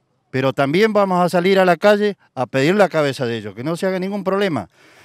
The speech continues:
que venga Rincón de los Sauces, que seguramente va a tener su voto, en contra, pero lo va a tener, que vengan, que vengan de vuelta entonces a Rincón de los Sauces. No solo Rincón, yo creo que toda la provincia.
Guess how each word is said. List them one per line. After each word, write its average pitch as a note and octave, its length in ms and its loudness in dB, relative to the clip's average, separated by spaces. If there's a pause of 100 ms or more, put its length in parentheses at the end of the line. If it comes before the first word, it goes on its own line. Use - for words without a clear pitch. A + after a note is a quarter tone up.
(160)
que B2+ 160 -4
venga G3 300 2
Rincón G3 300 -2
de G3 80 2
los F#3 140 0
Sauces, A3 300 0
que D#3 100 -6
seguramente E3 520 -6
va E3+ 100 0
a D#3 40 -6
tener D#3+ 240 -6
su D3+ 100 -8
voto, A2+ 400 -4 (160)
en B2 180 -6
contra, F#3 440 2
pero G#2+ 220 -14
lo A2 120 -8
va B2 100 -4
a A#2+ 40 -10
tener, D#3+ 340 -4 (340)
que C3+ 140 -6
vengan, D#3+ 440 -2 (420)
que A2+ 120 -10
vengan F3+ 320 -4
de F#3 60 -2
vuelta G3+ 320 -2
entonces D#3 260 -6
a D3+ 40 -2
Rincón C#3+ 320 -6
de C3+ 60 -4
los B2+ 120 -6
Sauces. F#2+ 340 -12 (600)
No F3+ 160 0
solo G#3+ 240 2
Rincón, F#3+ 360 0
yo F#3 140 0
creo F#3 240 -2
que D#3+ 80 -6
toda G#3+ 220 -2
la C3 100 0
provincia. F#2+ 580 -8